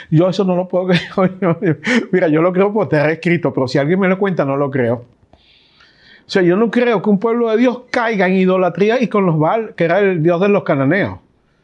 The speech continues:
Impresionante. Y las imágenes de Astartet.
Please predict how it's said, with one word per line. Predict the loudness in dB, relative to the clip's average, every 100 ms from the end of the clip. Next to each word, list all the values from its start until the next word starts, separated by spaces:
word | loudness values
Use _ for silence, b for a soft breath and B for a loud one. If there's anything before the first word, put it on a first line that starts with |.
| b b _
Impresionante. | -2 0 0 0 0 -2 -2 -4 -4 _ _ _ _ _
Y | 2
las | 2 2
imágenes | 2 2 2 2
de | 0
Astartet. | -2 -4 -6 -4 -6 -8 -12